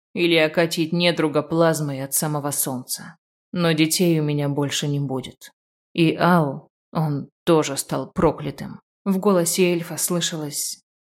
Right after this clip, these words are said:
такая усталая безысходность, такая тоска одиночества и боль, что я невольно застыла и сглотнула горечь во рту. «Ал тоже так умеет?» спросила зачем-то.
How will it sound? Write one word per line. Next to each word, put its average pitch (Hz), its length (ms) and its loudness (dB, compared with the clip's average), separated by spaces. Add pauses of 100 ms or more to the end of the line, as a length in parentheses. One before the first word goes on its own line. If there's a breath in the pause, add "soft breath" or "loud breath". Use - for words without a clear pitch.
такая 165 560 0
усталая 156 680 4
безысходность, 156 1000 -2 (360)
такая 165 520 0
тоска 165 420 -2
одиночества 165 840 0
и 139 300 -14
боль, 165 600 0 (220)
что - 240 -4
я 175 160 2
невольно 170 600 2
застыла 160 540 0
и 156 140 2
сглотнула 160 680 2
горечь 156 440 0
во 160 120 0
рту. 147 340 -8 (340)
«Ал 170 400 0 (180)
тоже 180 320 2
так 165 260 -4
умеет?» 165 600 2 (220)
спросила 165 560 2
зачем-то. 151 640 -4